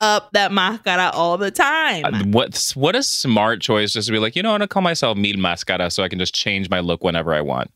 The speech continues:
Speaker 1: Exactly.
Speaker 2: Love it. Love
Speaker 1: Love
Speaker 2: it.
Speaker 1: it too. So Blue Demon says, "Okay, let's go investigate El Cementerio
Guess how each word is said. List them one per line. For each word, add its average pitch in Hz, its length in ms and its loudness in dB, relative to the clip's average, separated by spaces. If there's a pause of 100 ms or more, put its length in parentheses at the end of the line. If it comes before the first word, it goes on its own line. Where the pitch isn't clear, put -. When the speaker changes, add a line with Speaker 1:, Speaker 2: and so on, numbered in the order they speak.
Speaker 1:
Exactly. 185 560 0
Speaker 2:
Love 87 160 2
it. 78 180 -2 (140)
Love 95 160 4 (160)
Speaker 1:
Love 208 60 2
Speaker 2:
it. 214 120 -2
Speaker 1:
it - 60 -18
too. 160 280 0 (1120)
So 262 180 4
Blue 320 280 2
Demon 254 360 0
says, 190 420 0
"Okay, 214 320 0
let's 247 340 -2
go 302 280 -2
investigate 202 760 2
El 175 80 2
Cementerio 247 1040 2